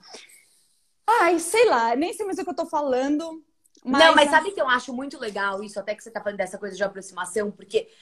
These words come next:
Speaker 2: a Cura é um escritório, né, de consultoria de arte, e muitas pessoas, "Ai, não entendo o que é a Cura e tal", mas é um escritório de consultoria, por causa da pandemia, lógico, a gente tá gerando mais conteúdo, a gente tá criando essas conversas,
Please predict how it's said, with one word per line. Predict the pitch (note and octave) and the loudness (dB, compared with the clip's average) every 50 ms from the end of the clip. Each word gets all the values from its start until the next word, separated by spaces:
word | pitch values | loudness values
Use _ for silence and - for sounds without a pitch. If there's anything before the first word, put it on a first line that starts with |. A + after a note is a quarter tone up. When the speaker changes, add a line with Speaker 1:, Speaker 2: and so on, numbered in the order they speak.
| - - - _ | -20 -20 -4 _
Speaker 2:
a | - A3 | 2 2
Cura | A3 - E4 F4 F#4 | 2 2 0 -2 -2
é | |
um | F#4+ F4+ | -2 -4
escritório, | - - D4+ - C#4 B3+ B3 A#3 | -6 -8 -4 0 2 2 2 2
né, | A3+ G#3+ G#3+ G#3+ G#3 - - | 0 0 -2 -2 -4 -8 -12
de | F#3+ - A#3+ - | -10 -10 -4 -2
consultoria | C#4 C4+ C4+ C4 - B3 - A#3+ A3 G#3 G#3+ G#3 G3+ | -2 -2 -4 -6 -12 -6 -4 -2 2 2 2 2 2
de | E3 G3+ F#3+ | 2 2 4
arte, | E3 D3+ D3+ D#3 D3+ - - A3 | 6 6 4 4 2 -2 -8 -8
e | G#3+ | -6
muitas | G#3+ A#3 B3 C4 B3+ C4 - | -6 -4 -4 -4 -4 -4 -4
pessoas, | A#3+ A3+ A#3 A#3 A3 A3 | -6 -6 -6 -6 -4 0
"Ai, | - G#3+ B3+ C4+ C4 | 4 4 4 4 2
não | C4 C4 | -2 -8
entendo | B3+ C4 B3 A#3 A#3 | -12 -12 -12 -12 -14
o | A#3 | -8
que | - A#3 | -6 -6
é | |
a | A#3 | -6
Cura | A#3 - G#3 A3 A3+ A3 | -6 -8 -10 -10 -8 -10
e | A3 A3 | -10 -6
tal", | - G#3+ G3 G3+ | -2 -2 -2 -2
mas | G#3+ A3+ A3 | -2 -4 -4
é | B3+ | -6
um | C4+ | -6
escritório | C4+ - C#4 C4+ - A#3+ A3+ A3+ A3+ | -8 -12 -14 -8 -6 -4 -4 -4 -6
de | - - | -10 -10
consultoria, | - A3+ A3+ G#3 - - A3+ G#3+ F3 E3+ G3 G#3+ | -10 -10 -10 -10 -6 -2 -2 -2 -2 -2 -4 -6
por | - - | -4 -2
causa | F#3+ F3+ F#3+ F#3+ | 0 0 2 0
da | G#3+ G#3+ | 0 -2
pandemia, | G#3 G3+ G3+ G3+ G#3 G3 G3 G3 F#3 G3+ G3+ G3+ - - _ _ _ - | -4 -6 -10 -8 -8 -8 -8 -8 -4 -4 -4 -4 -6 -10 _ _ _ -2
lógico, | G3+ G3+ G3+ F#3 F3 - G3+ | 2 2 2 2 0 -2 -4
a | F#3 | -6
gente | D#3 - - | -6 -4 -2
tá | G3+ G3 | -2 -2
gerando | E3+ F#3 F#3 F#3+ G3 F#3+ | -2 -4 -6 -6 -6 -2
mais | F#3 F3+ F3+ - - | -2 -2 -2 -2 -6
conteúdo, | G3 F3+ E3+ F3 A3+ G#3+ G#3 G3 G3+ G3 F#3 F3+ | -8 -8 -2 2 2 4 4 2 0 -4 -4 -4
a | F3+ | -4
gente | E3+ F#3 F3+ F3 - | -4 -6 -8 -6 -6
tá | F3+ F3 | -6 -6
criando | - G3 F3+ F3 E3+ F3 | -4 -6 -6 -6 -6 -6
essas | E3 - D#3+ - | -8 -8 -10 0
conversas, | - G#3+ A3+ A3 G#3+ G#3+ F#3+ G3 F#3 F3 - G#3 F#3+ - | 2 2 4 6 6 8 8 8 6 4 2 -4 -6 -6